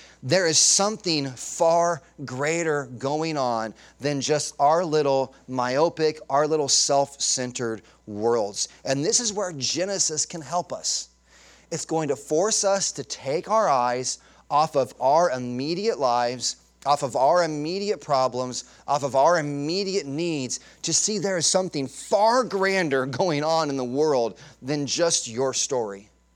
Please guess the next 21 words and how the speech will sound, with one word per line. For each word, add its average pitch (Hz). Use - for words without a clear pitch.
And 143
your 180
story 220
is 190
important, 196
and 135
we 143
care 147
about, 185
we 151
all 175
care 226
about 190
all 196
of 202
our 196
stories. 190
They're 160
not 214
insignificant, 196
but 190